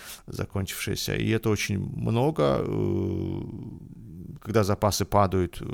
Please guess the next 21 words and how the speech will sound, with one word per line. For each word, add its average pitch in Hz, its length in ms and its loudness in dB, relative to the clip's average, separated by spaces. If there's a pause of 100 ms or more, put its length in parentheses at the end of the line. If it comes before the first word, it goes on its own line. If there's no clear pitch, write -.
(100)
дефицит, 110 720 2
да, 127 240 4
в - 640 -10
какой-то 110 400 -2
мере, 104 280 2
и 107 200 2
нефть 101 300 0
растёт. 98 340 -2 (260)
С 123 60 -10
другой 170 360 12
стороны, 101 520 4 (640)
эту 131 580 6
растущую 120 720 6
нефть 117 460 4
в - 60 -12
цене 101 560 4 (440)
компенсировала, 107 1400 6
э, - 640 -10
компенсировал 120 480 4
другой 123 340 12
фактор — 131 500 4